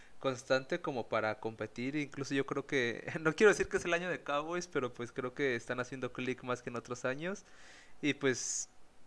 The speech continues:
es bueno de ver porque siempre es como de que siempre se quedan ahí tantitito como que con la espinita. Entonces, no creo que le ganen a Rams, no creo que le ganen a Arizona, pero, pues, creo que están, están ahí.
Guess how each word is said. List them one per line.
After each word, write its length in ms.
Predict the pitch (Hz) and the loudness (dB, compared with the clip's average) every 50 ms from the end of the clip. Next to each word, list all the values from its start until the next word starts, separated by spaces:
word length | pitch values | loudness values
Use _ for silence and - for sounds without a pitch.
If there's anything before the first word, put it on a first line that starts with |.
| - - | -2 0
es 160 | 208 220 208 | 0 2 4
bueno 240 | 220 214 202 208 175 | 4 4 4 6 4
de 100 | 139 127 | 6 6
ver 240 | 131 147 170 190 | 6 4 4 2
porque 280 | - 160 135 - - 123 | 0 -2 -2 0 -2 -2
siempre 280 | - 131 123 - 135 135 | -2 -2 -2 -2 -2 -4
es 80 | - | -4
como 200 | - 131 127 120 | -6 -6 -4 -2
de 100 | 113 113 | -4 -2
que 120 | - 123 113 | -4 -4 -4
siempre 240 | 127 127 - - 139 | -4 -6 -6 -6 -8
se 120 | 120 117 | -8 -4
quedan 280 | - 123 120 127 131 123 | -2 0 0 0 0 -2
ahí 260 | 113 113 117 123 131 | -4 -2 -2 -4 -4
tantitito 640 | - - 127 123 117 - 117 - 120 117 - 135 135 | -2 -2 -2 -4 -4 -6 -8 -8 -8 -6 -6 -6 -6
como 300 | - 135 117 113 113 110 | -6 -6 -6 -6 -8 -8
que 160 | - 110 110 | -8 -8 -8
con 180 | - - 120 117 | -6 -6 -8 -6
la 60 | 113 | -6
espinita. 480 | 107 - - 120 113 123 127 - - 175 | -8 -8 -8 -10 -8 -8 -8 -6 -6 -6
Entonces, 680 | 160 147 - 127 120 117 - 131 120 113 110 - - - - - - - - - - - - - | -6 -6 -8 -8 -8 -8 -6 -6 -4 -4 -4 -6 -8 -14 -20 -20 -18 -16 -14 -14 -16 -16 -16 -4
no 180 | - 160 160 156 | 0 2 4 6
creo 160 | - 151 135 | 6 4 6
que 100 | - 147 | 6 8
le 120 | 135 127 | 8 8
ganen 280 | 127 123 123 120 117 110 | 8 8 6 2 0 0
a 60 | 107 107 | 0 2
Rams, 600 | 117 131 135 139 143 143 147 147 151 147 143 - | 4 6 6 6 6 4 2 0 -4 -8 -10 -8
no 180 | 135 127 127 - | -8 -6 -6 -6
creo 220 | - 127 117 - | -6 -8 -6 -6
que 100 | - 127 | -4 -4
le 140 | 113 110 104 | -2 0 0
ganen 300 | 110 107 113 107 107 104 | 0 0 -2 -2 -4 -2
a 40 | 104 | -2
Arizona, 680 | 104 107 - - 175 175 175 170 165 165 160 165 160 - | -2 -2 0 2 4 4 4 4 2 2 2 2 2 2
pero, 240 | 139 123 123 117 | 2 2 2 2
pues, 340 | - 120 113 110 110 - - | 2 2 2 2 0 -2 -6
creo 240 | - - 131 127 123 | -4 -2 0 0 0
que 260 | - 156 143 123 113 113 | 0 2 2 4 2 2
están, 400 | 110 - - 120 113 113 117 - | 0 -2 -4 -4 -4 -4 -8 -12
están 320 | - 110 - - 127 127 123 | -14 -8 -4 -4 -2 -2 0
ahí. 240 | 123 135 160 185 | 0 0 0 -2